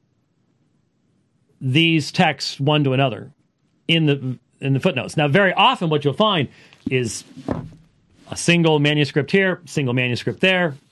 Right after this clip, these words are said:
whatever. Um, so it's not necessarily a, a huge effort, but there are people who are trying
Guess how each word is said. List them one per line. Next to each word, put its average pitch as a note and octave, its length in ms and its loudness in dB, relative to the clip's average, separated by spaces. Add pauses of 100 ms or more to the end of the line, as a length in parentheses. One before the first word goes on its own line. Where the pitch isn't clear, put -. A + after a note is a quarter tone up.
(100)
whatever. E3 520 0 (560)
Um, C#3 640 0 (680)
so - 160 0
it's D3 100 -4
not E3+ 160 2
necessarily D#3 560 0
a, A2+ 100 -2 (240)
a A#2 40 -8
huge F#3+ 440 0
effort, A#2+ 400 -4
but C#3+ 220 -2 (320)
there C3 220 -2
are E3 40 -2
people D3 340 -2
who B2 140 -2
are A#2+ 100 -2
trying G#2+ 400 -6